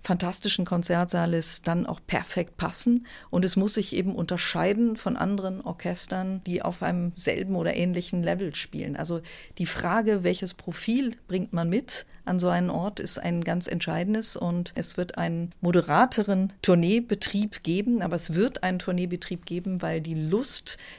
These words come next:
sich selbst in anderen Sälen zu präsentieren und die Qualität in einem anderen Saal zu zeigen,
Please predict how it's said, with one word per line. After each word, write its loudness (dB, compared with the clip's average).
sich 0
selbst 0
in -2
anderen 2
Sälen 2
zu -4
präsentieren -2
und -6
die -8
Qualität 0
in 0
einem -2
anderen 0
Saal -2
zu -4
zeigen, -4